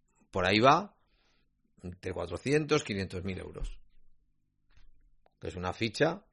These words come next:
acorde con segunda división, en el Español y con la masa salarial que tenemos.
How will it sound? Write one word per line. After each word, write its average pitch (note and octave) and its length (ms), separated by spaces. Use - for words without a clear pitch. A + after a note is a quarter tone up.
acorde A2+ 520
con C3+ 360
segunda G#2 380
división, A2+ 500
en G2+ 160
el F#2 80
Español G2 400
y D#3+ 60
con B2+ 100
la G2+ 80
masa G#2 240
salarial G2+ 380
que G#2+ 80
tenemos. F2 560